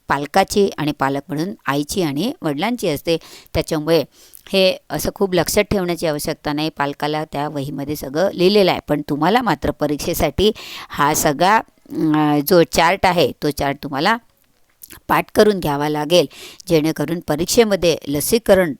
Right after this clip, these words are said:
एवढंच फक्त बालकाचे लसीकरणवर तक्ता त्या किंवा लसीकरणाचा तक्ता तयार करा असं काय म्हणतात तो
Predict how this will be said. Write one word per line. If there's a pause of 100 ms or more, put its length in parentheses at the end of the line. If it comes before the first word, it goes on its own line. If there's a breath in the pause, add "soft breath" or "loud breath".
(140)
एवढंच
फक्त
बालकाचे
लसीकरणवर
तक्ता
त्या
किंवा
लसीकरणाचा
तक्ता
तयार
करा
असं (460 loud breath)
काय
म्हणतात
तो